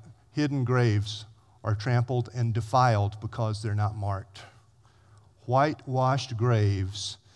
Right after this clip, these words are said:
are filled with dry, dead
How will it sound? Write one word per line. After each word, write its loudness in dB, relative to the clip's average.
are 0
filled 2
with -4
dry, 2
dead 0